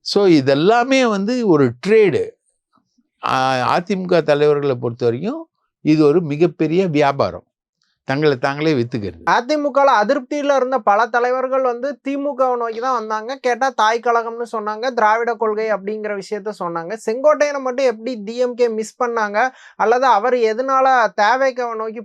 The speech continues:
Speaker 2: போனதுக்கு காரணம் என்ன?
Speaker 1: தாவேக்கால ஒரு ஹையஸ்ட் ஆஃபரு. இன்னொன்னு, செங்கோட்டையன் வந்து ஒரு சட்டமன்றத்துல ஒரு முறை கலைஞரை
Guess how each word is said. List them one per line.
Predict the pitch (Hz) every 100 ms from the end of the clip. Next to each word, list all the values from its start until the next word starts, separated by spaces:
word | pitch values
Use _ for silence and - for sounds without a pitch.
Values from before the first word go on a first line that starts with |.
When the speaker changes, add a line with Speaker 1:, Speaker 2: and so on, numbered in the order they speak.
| 208
Speaker 2:
போனதுக்கு | 196 196 196 -
காரணம் | 185 185 190 180 160
என்ன? | 151 143 156 _ _ _ _
Speaker 1:
தாவேக்கால | 160 175 202 190 170 170 175
ஒரு | 170
ஹையஸ்ட் | 139 147 156 - 131
ஆஃபரு. | 123 - 107 101 104 - _
இன்னொன்னு, | 131 170 190 185 185 185 165 143 127 120 113 113
செங்கோட்டையன் | - 151 175 185 165 151 131
வந்து | 123 131 151 139
ஒரு | 120 107 -
சட்டமன்றத்துல | 123 156 160 143 120 123 127 135
ஒரு | 117 110
முறை | 117 131 131 113 101 92 -
கலைஞரை | 127 151 147 139